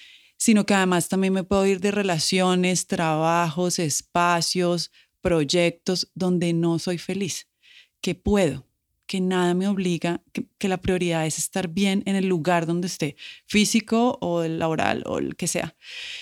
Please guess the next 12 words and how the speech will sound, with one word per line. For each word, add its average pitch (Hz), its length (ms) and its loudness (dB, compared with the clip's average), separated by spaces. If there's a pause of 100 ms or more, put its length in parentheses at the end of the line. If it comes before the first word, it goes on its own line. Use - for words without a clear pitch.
(240)
y - 100 -2
que 185 140 2
siempre 190 400 2
me 208 100 2
puedo 185 260 2
ir. 170 280 0
Eso, 175 520 2
eso 175 220 -2
suena 190 340 2
obvio, 208 520 2 (140)
quizás, 233 380 0
pero 190 560 -2